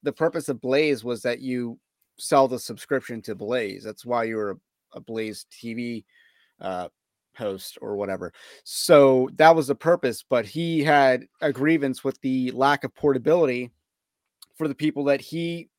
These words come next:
got the commission off of. You know, the people, his own customers that he acquired for the Blaze T V,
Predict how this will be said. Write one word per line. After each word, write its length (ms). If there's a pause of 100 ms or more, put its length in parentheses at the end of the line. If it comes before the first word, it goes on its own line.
(420)
got 260
the 80
commission 420
off 240
of. 160 (600)
You 100
know, 140
the 80
people, 360
his 280
own 260
customers 560
that 140
he 100
acquired 400
for 100
the 80
Blaze 380
T 160
V, 340